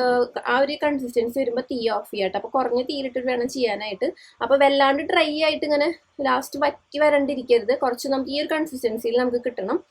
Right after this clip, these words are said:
എന്നിട്ട് നമ്മളതൊരു പാത്രത്തിലേക്ക് മാറ്റിയിട്ട് ഇനി നമ്മൾ നമ്മുടെ ക്രീം റെഡിയാക്കാം ട്ടോ. അപ്പൊ ഇതാണ് നമ്മുടെ ആ ഒരു മിക്സ്. അപ്പൊ ഇത്രയേ ഉള്ളൂ. അപ്പൊ, ഏഹ്, പണി ഇത്രയേ ഉള്ളൂ ട്ടോ. പിന്നെ അതുപോലെ ഇതുപോലെയാണ് നമുക്ക് കിട്ടുക. ഇതിലേക്ക് നമുക്ക് ബേസ് ആയിട്ടും നമ്മുടെ സ്കിന്നിന് നല്ലതായതുകൊണ്ടും നമ്മൾ അലോവേര ചേർക്കണം. അപ്പൊ ഇതൊരു ചെറിയ പിരിപിരിന്ന് ഇരിക്കുക,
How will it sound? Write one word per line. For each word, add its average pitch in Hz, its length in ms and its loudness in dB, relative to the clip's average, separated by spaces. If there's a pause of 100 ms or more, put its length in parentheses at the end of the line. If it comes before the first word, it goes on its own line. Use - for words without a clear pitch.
(220)
എന്നിട്ട് 294 260 -2
നമ്മളതൊരു 302 420 2
പാത്രത്തിലേക്ക് 247 640 -2
മാറ്റിയിട്ട് 254 380 -2 (300)
ഇനി 311 180 2
നമ്മൾ 320 160 4 (100)
നമ്മുടെ 294 300 2
ക്രീം 262 340 0
റെഡിയാക്കാം 208 400 2
ട്ടോ. 196 120 -4
അപ്പൊ 247 120 2
ഇതാണ് 285 240 6
നമ്മുടെ 277 240 4
ആ 277 80 6
ഒരു 285 140 2
മിക്സ്. - 360 -2 (400)
അപ്പൊ 254 140 -4
ഇത്രയേ 330 240 0
ഉള്ളൂ. 302 180 2 (220)
അപ്പൊ, 254 180 0 (220)
ഏഹ്, 262 200 0
പണി 254 260 2
ഇത്രയേ 294 220 0
ഉള്ളൂ 233 200 0
ട്ടോ. 214 120 -2
പിന്നെ 247 160 2
അതുപോലെ 254 220 6
ഇതുപോലെയാണ് 262 440 4
നമുക്ക് 277 240 0
കിട്ടുക. 269 280 -4 (320)
ഇതിലേക്ക് 302 360 6
നമുക്ക് 311 260 0 (100)
ബേസ് 254 380 4
ആയിട്ടും 269 300 2 (120)
നമ്മുടെ 240 280 -2
സ്കിന്നിന് 254 360 0
നല്ലതായതുകൊണ്ടും 247 720 2 (100)
നമ്മൾ 240 240 0
അലോവേര 214 320 0 (100)
ചേർക്കണം. 233 340 0
അപ്പൊ 254 120 -2
ഇതൊരു 277 220 -6
ചെറിയ 285 360 -2
പിരിപിരിന്ന് 269 440 -4
ഇരിക്കുക, 254 260 -2